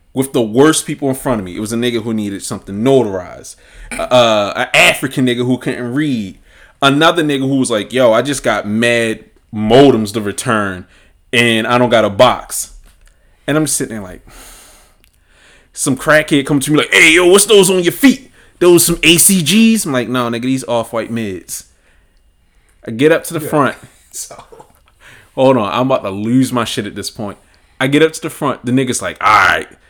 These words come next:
Speaker 1: what, what you here for, nigga?" I'm like, "Uh, yes, I like my shoes." This nigga's going through all the boxes, and he's like, "I don't see him." And I'm just like, "I'm about to rock this nigga in the shit."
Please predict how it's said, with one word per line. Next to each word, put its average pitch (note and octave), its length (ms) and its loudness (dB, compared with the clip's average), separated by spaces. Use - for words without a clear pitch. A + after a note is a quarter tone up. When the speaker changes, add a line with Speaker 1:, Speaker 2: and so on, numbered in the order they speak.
Speaker 1:
what, A#2+ 240 -2
what B2+ 180 -4
you D#3+ 60 2
here B2 200 2
for, A2+ 280 -2
nigga?" A2+ 440 -6
I'm G3+ 80 -8
like, G#3+ 280 -6
"Uh, A#3+ 340 -10
yes, C4 240 -10
I B3 60 -10
like B3+ 180 -12
my B3+ 140 -8
shoes." C#4 560 -6
This C#3+ 160 0
nigga's C#3+ 240 0
going C3 200 -2
through A#2+ 120 -6
all A2 200 0
the A#2 60 0
boxes, A2 440 -2
and A2+ 80 -8
he's G#2+ 120 -6
like, F2+ 160 -12
"I G2+ 60 -8
don't G2 180 -8
see G2 200 -12
him." - 160 -20
And A2 100 -6
I'm A2 60 -6
just - 120 -14
like, - 160 -18
"I'm - 100 -16
about F2 140 -18
to F#2+ 60 -16
rock F2 320 -16
this A2+ 160 -16
nigga - 180 -14
in - 80 -16
the - 40 -20
shit." - 480 -8